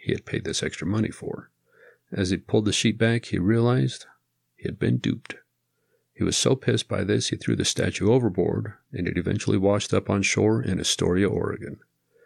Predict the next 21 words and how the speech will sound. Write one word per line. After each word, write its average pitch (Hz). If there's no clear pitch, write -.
As 98
word 95
made 95
it 90
around 101
what 87
Kelly 87
did, 120
he 117
earned 117
the 104
name 104
Bunko -
for -
his 90
ability 107
to -
deceive 104
the 95
ship's -
captain. -